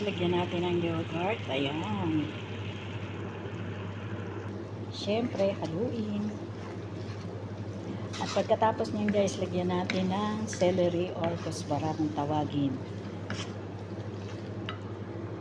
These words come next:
Ayan guys, nailagay na natin ang kusbara at saka ng konting nana.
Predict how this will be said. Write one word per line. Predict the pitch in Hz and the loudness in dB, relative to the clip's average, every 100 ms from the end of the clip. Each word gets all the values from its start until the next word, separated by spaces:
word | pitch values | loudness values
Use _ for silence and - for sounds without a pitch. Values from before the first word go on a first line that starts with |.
| - 107 - - - - | -8 -6 -6 -8 -8 -2
Ayan | 208 202 196 | 2 2 2
guys, | 170 185 233 - 208 | 0 0 0 -2 0
nailagay | 185 185 180 190 | 2 4 4 4
na | 190 | 2
natin | 202 247 - 247 226 | 2 2 2 0 0
ang | 214 233 269 285 - - - - - | 0 4 4 4 0 -4 -4 -4 0
kusbara | 226 - 202 208 196 190 | 0 4 4 6 6 2
at | |
saka | - - 185 | -2 2 2
ng | 185 202 - | 4 0 2
konting | 175 175 180 165 | 2 2 2 4
nana. | 147 139 151 | 4 4 2